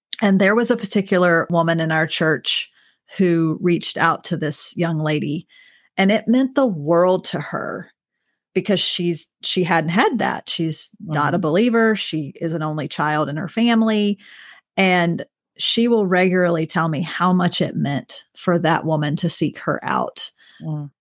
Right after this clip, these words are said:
Speaker 1: And I know that she still longs for community,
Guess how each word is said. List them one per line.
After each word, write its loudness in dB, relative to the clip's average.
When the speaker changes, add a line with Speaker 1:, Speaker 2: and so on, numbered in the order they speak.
Speaker 1:
And 4
I 4
know 4
that 0
she 2
still 0
longs 4
for -4
community, -2